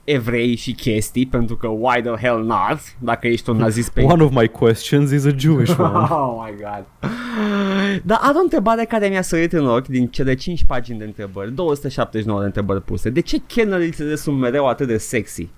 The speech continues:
Speaker 2: Ca să-i dea bacșiș, basically.
Speaker 1: Deci băiatul ăsta a avut, s-a uitat la Kennery-țe și a zis că, "God damn it." Deci, uh, uh, it paints a picture despre băiatul ăsta. Și na, I have no point with this. Bine, poate că naziștii sunt ești. Uh, <laughs>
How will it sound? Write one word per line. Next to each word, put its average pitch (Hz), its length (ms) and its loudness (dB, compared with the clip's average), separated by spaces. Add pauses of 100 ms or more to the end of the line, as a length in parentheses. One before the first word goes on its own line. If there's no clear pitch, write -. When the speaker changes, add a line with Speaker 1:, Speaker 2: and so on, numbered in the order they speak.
(120)
Speaker 2:
Ca 120 80 -2
să-i 117 160 -4
dea 107 140 0
bacșiș, - 420 -8 (160)
basically. - 500 -12
Speaker 1:
Deci 190 100 -4 (180)
băiatul 233 300 -6
ăsta - 260 -4
a 143 160 -4
avut, 135 260 -4
s-a - 140 -4
uitat 120 220 -2
la 147 140 0
Kennery-țe 120 440 -6
și 110 140 -10
a 98 40 -4
zis 101 160 -6
că, 101 60 -8
"God 151 360 -6 (180)
damn 95 260 -4
it." 95 80 -8
Deci, 143 180 -4
uh, 151 540 -8
uh, 113 300 -6
it - 100 -2
paints 127 340 0
a 120 120 -2
picture - 380 -6
despre 92 300 0
băiatul 92 380 -6
ăsta. 95 320 -10 (180)
Și - 140 -8
na, 269 80 0 (160)
I - 60 2
have 320 140 2
no 320 100 -2
point 175 320 0
with 101 180 -8
this. - 260 -14 (220)
Bine, 151 160 -2
poate 127 240 -4
că 110 260 -6
naziștii 104 380 -4
sunt 92 240 -6
ești. 87 200 -8 (520)
Uh, 117 380 0 (640)
<laughs> 143 200 -4